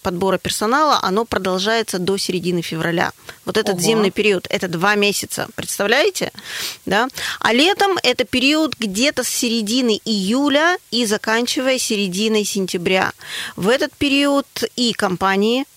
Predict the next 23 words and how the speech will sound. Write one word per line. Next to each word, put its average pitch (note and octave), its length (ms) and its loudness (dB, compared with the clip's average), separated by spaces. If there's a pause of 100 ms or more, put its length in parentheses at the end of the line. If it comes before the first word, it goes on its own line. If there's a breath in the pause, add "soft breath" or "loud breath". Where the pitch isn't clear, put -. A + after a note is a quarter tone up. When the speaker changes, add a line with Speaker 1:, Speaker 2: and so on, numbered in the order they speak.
Speaker 1:
да, C4 300 2
меньше B3 560 2
ищут A3+ 500 -2
людей, G#3 400 2
то F#3+ 120 -2
есть F#3 140 -4
они G#3 160 2
уже F#3 200 0
тоже G3+ 280 0
привыкли G#3 600 0
к - 100 -4
этому F3+ 280 0
режиму, F3 480 0 (300 loud breath)
и A3+ 120 2
люди B3 320 2
меньше A3 440 2
ищут G#3 300 -2
работу, F#3+ 340 0
потому G3+ 300 0
что G3 180 -2
у F#3+ 40 0
них, F3+ 200 -2
правда, A#3 460 2